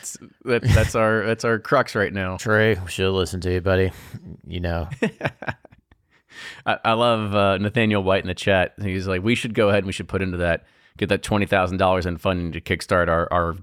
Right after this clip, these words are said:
Speaker 1: Mint Julep R T D venture."
Speaker 2: Ooh, yeah, we'll take it.
Speaker 1: And, and then we'll gotta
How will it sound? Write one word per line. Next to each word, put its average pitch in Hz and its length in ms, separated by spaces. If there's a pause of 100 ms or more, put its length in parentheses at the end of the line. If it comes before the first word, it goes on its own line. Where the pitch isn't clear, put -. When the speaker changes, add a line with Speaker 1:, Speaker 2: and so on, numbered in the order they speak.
(260)
Speaker 1:
Mint 98 160
Julep 87 260
R 87 120
T 85 160
D 85 180
venture." 80 460 (100)
Speaker 2:
Ooh, 82 300 (200)
yeah, 78 240
we'll 82 220
take 107 220
it. 78 200 (1120)
Speaker 1:
And, 117 240
and 107 160
then 104 220
we'll 107 160
gotta 104 280